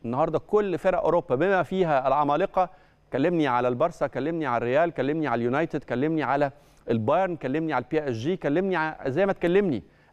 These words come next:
أي حد النهاردة بيحاول إنه يتفادى مواجهة مانشستر سيتي، بالذات الموسم ده ومع وجود الورقة الرابحة طبعا، آه، إيرلينج هالاند.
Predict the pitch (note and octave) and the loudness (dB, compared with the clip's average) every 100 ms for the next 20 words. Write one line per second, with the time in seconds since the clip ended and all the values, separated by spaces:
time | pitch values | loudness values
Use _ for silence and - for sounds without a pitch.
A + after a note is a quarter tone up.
0 | - G3+ F3+ G3 F3+ E3 D#3 G3+ G3 F3 | -2 -2 0 -2 0 0 2 2 2 0
1 | D#3+ F3+ F#3 E3 D#3 D3+ D3 F3+ E3+ D3+ | 0 0 2 2 -2 -2 0 2 2 2
2 | D#3 D#3 - - - _ - - E3+ - | 0 -2 -4 -14 -20 _ -8 -2 -2 -2
3 | C3+ E3+ D#3+ D3+ - _ - C3 C#3+ D3 | -2 0 0 -2 -6 _ -2 0 2 2
4 | G#3 F#3 F3 G3+ F3 D#3+ A3+ - _ - | 2 2 0 0 0 0 -2 -4 _ -4
5 | C3+ C#3+ C3+ C3+ F3+ F3 - C3+ B2 C3 | 0 2 2 2 2 0 -2 -2 2 2
6 | D#3+ C3+ B2+ D#3 - B2 D#3 D3 D3 C#3 | 2 0 0 -2 -4 -4 0 0 0 -6
7 | _ _ _ _ - A2+ - D3 C3 G#2+ | _ _ _ _ -2 0 2 0 0 -2
8 | F#2+ F2+ | -4 -6